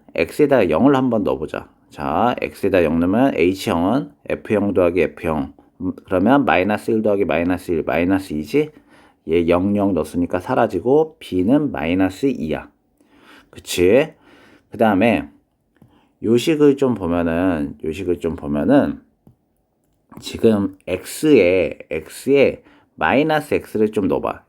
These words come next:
X에 마이너스 X. 그러면 H 마이너스 X는 F 마이너스 X 플러스 에프 엑스가 되겠지?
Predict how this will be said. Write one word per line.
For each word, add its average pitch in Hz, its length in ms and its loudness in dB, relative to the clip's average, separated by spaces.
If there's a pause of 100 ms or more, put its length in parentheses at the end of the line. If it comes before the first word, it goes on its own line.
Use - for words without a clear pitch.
X에 123 400 0
마이너스 85 540 -2
X. - 340 -14 (320)
그러면 139 480 2 (320)
H 123 420 0
마이너스 92 560 0
X는 87 560 -2 (480)
F 90 380 -2
마이너스 92 580 0
X 156 540 -2 (360)
플러스 151 760 0 (240)
에프 165 560 -2 (100)
엑스가 147 540 2
되겠지? 80 580 0